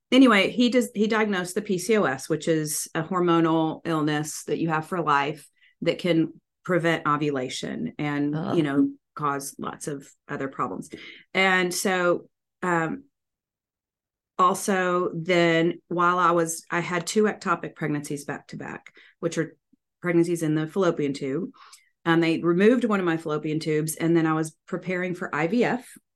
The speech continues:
Speaker 1: which is in vitro
Speaker 2: Yeah.
Speaker 1: fertilization. They have you on birth control for that to s-, subdue your system, and then they will rev it back up. Well, anyway, I had just flown, <clears throat> was on the birth control, and I had a stroke, um, just coming in from a Mary Kay trip, actually.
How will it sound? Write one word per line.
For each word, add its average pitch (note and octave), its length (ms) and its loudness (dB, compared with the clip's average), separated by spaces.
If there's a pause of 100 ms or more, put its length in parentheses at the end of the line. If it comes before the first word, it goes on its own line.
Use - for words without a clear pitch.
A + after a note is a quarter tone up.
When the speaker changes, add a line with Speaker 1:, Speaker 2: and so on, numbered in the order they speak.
Speaker 1:
which C#3+ 180 -8
is D3 100 -4
in F3 140 -2
vitro D3+ 460 -4
Speaker 2:
Yeah. - 80 -6
Speaker 1:
fertilization. D3+ 640 -4
They D#3 120 -2
have D#3 240 -2
you F3 160 2
on E3+ 340 2
birth D3+ 240 -4
control D#3 460 -4
for E3 220 -4
that D3 340 -4
to D#3 320 -4 (180)
s-, - 180 -16 (200)
subdue E3 400 2
your G#3 140 6
system, F3+ 460 0
and D#3+ 140 4
then D#3 140 2
they D3 240 -2
will D3+ 180 -2
rev D#3 220 -2
it A#2 100 -6
back D3 240 -10
up. F3 220 0 (420)
Well, F#3+ 120 0
anyway, A3+ 200 4
I F3 60 4
had E3+ 160 -2
just B3 240 0
flown, F3 580 0 (120)
<clears throat> A#3+ 220 6
was F3 140 -2
on F#3+ 140 0
the G3 80 2
birth E3+ 220 -2
control, D#3+ 600 -2
and D#3+ 160 -2
I D#3 80 0
had D#3 240 -6
a D3+ 60 -6
stroke, C#3 560 -6 (180)
um, D3+ 380 -6
just E3+ 360 -4 (280)
coming E3+ 340 2
in D#3 140 2
from D#3 180 -4
a D3 60 -2
Mary C#3+ 240 -6
Kay F#3 200 -10
trip, D3 340 -8
actually. - 480 -10